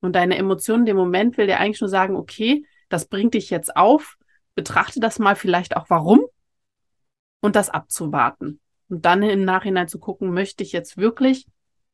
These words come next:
das, was ich im Kopf hatte, aussprechen oder nicht?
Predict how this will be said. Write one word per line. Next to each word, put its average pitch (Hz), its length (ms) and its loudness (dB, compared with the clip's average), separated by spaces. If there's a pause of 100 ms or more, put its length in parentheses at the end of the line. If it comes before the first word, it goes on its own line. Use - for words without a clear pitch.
(340)
das, 202 200 0
was 185 160 -2
ich - 80 -8
im 170 120 -4
Kopf - 280 0
hatte, 185 380 -2 (260)
aussprechen 214 640 -2
oder 160 240 -4
nicht? 190 340 2